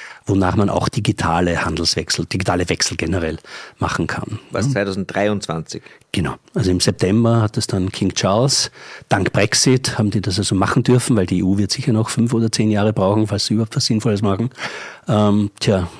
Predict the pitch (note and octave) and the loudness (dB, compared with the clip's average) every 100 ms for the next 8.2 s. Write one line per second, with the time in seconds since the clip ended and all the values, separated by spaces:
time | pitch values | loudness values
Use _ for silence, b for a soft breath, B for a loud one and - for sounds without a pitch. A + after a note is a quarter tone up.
0 | B - G#2 A2 - G2+ G2+ G2+ C3 A#2 | B -4 -2 -2 -4 -6 0 0 0 0
1 | A2 B2 B2+ A#2 - G2+ G2 F#2 - F#2 | 0 0 0 -2 -4 -2 -2 -4 -6 -8
2 | F2+ F#2 G2+ G#2+ G2 F2 - - F#2+ F2 | -4 -4 -4 -4 -4 -4 -10 -6 -2 -2
3 | C2 D#2 E2 F2+ D#2 F2 F#2+ G#2 G#2+ A#2+ | -4 -4 -4 -4 -4 -4 -4 -4 -4 -4
4 | - G2+ G#2+ - - F#2+ - - - F2 | -6 -4 -4 -6 -6 -8 -8 -10 -8 -6
5 | F2 F#2+ A2 A2+ F2+ F2+ - A2 G2 F#2 | -4 -2 -4 -4 -4 -4 -6 -6 -6 -4
6 | F#2+ F#2 F#2+ F#2+ F#2+ _ _ _ - G#2 | -4 -2 -4 -4 -8 _ _ _ -4 -2
7 | G2 - G2+ G2 G2+ G#2+ G2 - F#2 - | 0 -2 -2 -2 -2 -2 -4 -4 -4 -2
8 | C#3 | -4